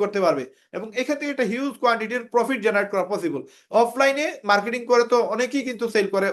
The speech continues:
অনেকেই ইনকাম করে, কিন্তু অনলাইনে কয়জনে করতেছে? এই জন্য আমরা চাইলে কিন্তু ফার্মেসি শপ দিতে পারবো, আমরা কসমেটিক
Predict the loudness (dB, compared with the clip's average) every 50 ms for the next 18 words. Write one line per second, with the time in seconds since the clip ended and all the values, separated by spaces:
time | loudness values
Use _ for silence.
0 | 0 -2 -2 -4 -4 -6 -6 -2 -2 -2 0 2 0 0 0 -2 -8 _ _ _
1 | _ -4 4 4 4 6 6 4 4 4 4 2 4 4 4 4 4 0 -2 0
2 | 0 0 0 0 -4 -4 -4 -4 -4 -6 -8 -10 -16 _ _ _ _ _ 0 2
3 | 4 4 4 6 4 4 4 2 -4 -6 -2 4 4 4 4 4 0 -6 -4 -4
4 | -4 -4 -4 -4 -4 -4 -2 0 0 0 0 -2 -4 -6 -8 _ _ _ -2 -2
5 | 0 0 0 -2 0 0 -2 -2 -2 -6 -6 -6 -6